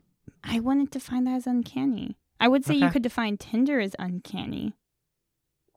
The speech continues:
Speaker 1: in, like, a way. Like, I feel like you could almost define, like, the platform of, like, artificially meeting people as uncanny to some
Speaker 2: Okay.
Speaker 1: people, but I wouldn't say that meeting someone and not having a connection's uncanny. Maybe the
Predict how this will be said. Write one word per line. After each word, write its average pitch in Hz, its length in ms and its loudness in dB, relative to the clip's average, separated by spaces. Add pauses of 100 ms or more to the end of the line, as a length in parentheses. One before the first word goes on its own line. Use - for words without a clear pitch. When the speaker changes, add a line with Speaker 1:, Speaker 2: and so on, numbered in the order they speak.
(140)
Speaker 1:
in, 202 160 0
like, 180 160 -2
a 180 80 0
way. 170 420 -6 (720)
Like, 208 120 -2
I 196 100 -2
feel 208 180 -6
like 202 140 -8
you 214 60 -6
could - 140 -6
almost 202 260 -4
define, 185 300 -8
like, 175 180 -12
the 190 100 -8
platform 190 560 -8
of, 175 120 -8
like, 156 260 -12 (220)
artificially 185 640 -6
meeting 175 360 -4
people 233 340 -4
as 214 200 -2
uncanny 208 520 -4
to 214 120 -6
some - 200 0
Speaker 2:
Okay. - 20 0
Speaker 1:
people, 277 520 -2 (400)
but 214 140 -2
I 214 120 0
wouldn't 226 320 -2
say 185 220 -8
that 180 280 -8 (440)
meeting 208 360 0
someone 185 320 -6
and 175 100 -8
not 165 180 -8
having 180 240 -6
a 170 60 -10
connection's 175 680 -8 (100)
uncanny. 185 800 -6
Maybe 208 360 -2
the 214 160 -8